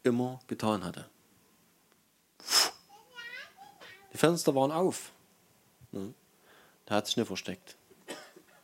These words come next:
Ist dem wurscht gewesen. Tja. <laughs> Haben wir natürlich, ne, hier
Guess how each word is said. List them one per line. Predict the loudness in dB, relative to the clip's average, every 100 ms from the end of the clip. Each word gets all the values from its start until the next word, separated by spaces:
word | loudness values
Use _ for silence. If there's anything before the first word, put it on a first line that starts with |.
| _ _
Ist | -4
dem | -2
wurscht | 0 -2 0
gewesen. | 0 0 -6 -14 _ _ _ _ _ _ _ _ _ _ _ _ _ _ _ _ _ _ _ _ _ _ _ _ _ _ _ _ _ _ _ _
Tja. | -2 -2 -2 -12 _ _ -20 -16 -8 2
<laughs> | 2 2 -16 _ _ _ -20 -20 -18 -18 -18 -20 -20 -20 _ _ _ _ _ _ _ -10
Haben | 0 6
wir | 8
natürlich, | 8 6 8 10 8 4 -2 2
ne, | 2 2 -2 -16 -8
hier | -2 -2 -2